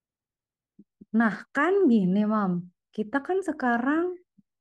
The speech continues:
punya data ya. Datanya tuh si repair C S V ini sama si laptop ini kan. Datanya udah dia siapin nih.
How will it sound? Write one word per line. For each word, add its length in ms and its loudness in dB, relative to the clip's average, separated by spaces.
punya 260 -2
data 460 -4
ya. 160 -8
Datanya 480 -6
tuh 480 -6
si 420 -4
repair 540 -4
C 240 -10
S 160 -14
V 80 -4
ini 640 -4
sama 640 -8
si 360 -6
laptop 560 -8
ini 240 -2
kan. 320 -2
Datanya 400 -4
udah 120 -2
dia 200 -2
siapin 560 -6
nih. 140 -6